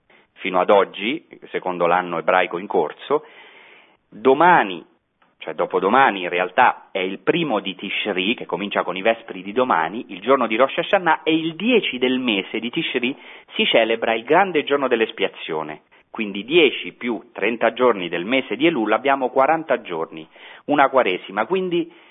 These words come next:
l'anno deve terminare con la conversione e iniziare con la conversione, c'è una preparazione di quaranta giorni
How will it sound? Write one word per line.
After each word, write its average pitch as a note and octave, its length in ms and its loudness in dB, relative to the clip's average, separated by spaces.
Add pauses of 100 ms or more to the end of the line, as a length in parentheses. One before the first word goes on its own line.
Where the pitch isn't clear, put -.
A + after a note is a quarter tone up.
(480)
l'anno G3+ 640 4
deve A#2 380 2
terminare E3+ 800 4
con G#2 120 0
la G2+ 100 4
conversione G2 1000 -2 (1120)
e G3+ 260 6
iniziare C#3+ 800 2
con C3+ 140 0
la A#2+ 100 4
conversione, G2+ 920 -2
c'è - 140 2
una C3+ 260 4
preparazione D#3+ 800 -2
di A2+ 100 -10
quaranta B2 560 2
giorni F#2+ 540 -4